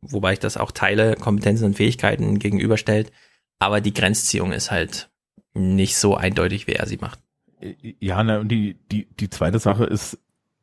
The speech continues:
Speaker 2: m, das mit der Konkurrenz stimmt schon. Heißt das jetzt, dass wir mit denen mitmachen müssen? Nein. Ja, aber, äh,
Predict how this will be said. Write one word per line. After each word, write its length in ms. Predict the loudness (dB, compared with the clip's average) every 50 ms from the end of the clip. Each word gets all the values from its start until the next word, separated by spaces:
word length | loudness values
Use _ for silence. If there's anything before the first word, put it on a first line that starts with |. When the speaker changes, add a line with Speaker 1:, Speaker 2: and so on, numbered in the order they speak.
| _ -4
Speaker 2:
m, 340 | 0 2 2 4 2 2 0 -6 _ _ -20 -20 -20 -16 -16 -16 -16 _ _ _ -20 -20 _ _ 2
das 220 | 2 2 4 4
mit 80 | 4 4
der 80 | 4
Konkurrenz 880 | 4 4 2 2 2 0 2 2 4 4 4 2 0 -2 -6 -10 -12 -16 -20 _ _ _ -14
stimmt 400 | -10 0 2 4 4 4 2 2
schon. 460 | 2 4 4 4 4 2 0 -2 -6 -12 -20 -20 _ _ _ _ _ _ 2
Heißt 180 | 2 2 2 2
das 140 | 0 0
jetzt, 200 | 0 0 0 2 0
dass 120 | 0 2
wir 80 | 2 0
mit 160 | 0 2 2
denen 200 | 2 2 4 4
mitmachen 440 | 2 2 2 2 2 2 2 2 2
müssen? 320 | 2 0 0 -2 -4 -4
Nein. 560 | -2 -2 0 2 4 4 4 2 0 -2 -6 -12 _ _ _ _ -4
Ja, 300 | 0 2 2 4 4 4
aber, 460 | 2 4 4 4 4 4 2 2 2
äh, 240 | 2 4 4 2